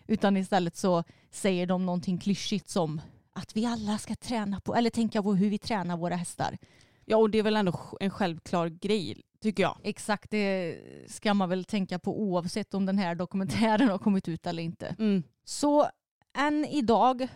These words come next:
Speaker 1: har jag inte sett en enda större ryttare som har gått ut och på riktigt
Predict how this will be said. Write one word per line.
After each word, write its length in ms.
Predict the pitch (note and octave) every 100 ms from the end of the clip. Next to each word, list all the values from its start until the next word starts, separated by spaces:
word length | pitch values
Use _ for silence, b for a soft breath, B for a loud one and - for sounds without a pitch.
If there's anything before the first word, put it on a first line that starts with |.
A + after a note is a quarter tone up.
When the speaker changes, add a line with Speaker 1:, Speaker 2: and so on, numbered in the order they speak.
| -
Speaker 1:
har 220 | A#3+ B3
jag 200 | A3+ G#3+
inte 260 | A3+ - G3
sett 460 | G#3+ G3 - - B _
en 300 | - C4+ B3+
enda 420 | B3 A#3+ F#3 F3
större 360 | E3+ - F3+ E3
ryttare 380 | F3+ - D3 D#3+
som 180 | G3 E3+
har 140 | F3+
gått 240 | F3 F3 F3+
ut 280 | E3 - b b b
och 440 | b b - C4 -
på 160 | -
riktigt 580 | A3 A3+ - - A#3 -